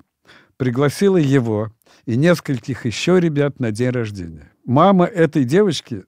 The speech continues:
соорудила для детей угощение. Угощение называлось торт. И было, как потом выяснилось, приготовлено из картофельных очисток, маргарина и сахарина.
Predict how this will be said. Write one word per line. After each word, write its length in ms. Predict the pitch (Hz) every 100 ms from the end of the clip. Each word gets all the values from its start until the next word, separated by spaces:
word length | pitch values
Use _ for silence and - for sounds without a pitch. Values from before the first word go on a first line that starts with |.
| -
соорудила 840 | - 135 139 135 151 190 170 151 -
для 180 | 120 131
детей 400 | 123 123 151 147
угощение. 800 | 139 127 - - 95 82 71 - _ _ _ _ _ _
Угощение 680 | 117 123 117 - 196 202 185
называлось 760 | 139 117 123 135 165 156 - _ _ _
торт. 420 | 135 107 - _ _ -
И 80 |
было, 460 | 123 147 226 202 120
как 240 | - 139 -
потом 400 | 165 151 165 120
выяснилось, 680 | 123 110 - 95 80 - _ -
приготовлено 1000 | 123 123 123 - 196 165 123 101 87 87
из 300 | 165 147 -
картофельных 880 | - - 131 - 151 131 123 104 98
очисток, 640 | - 101 160 180 - 92 _ -
маргарина 800 | 110 120 107 117 120 170 131 95 - _ _ _ -
и 140 | 135
сахарина. 840 | 143 160 131 139 117 101 85 73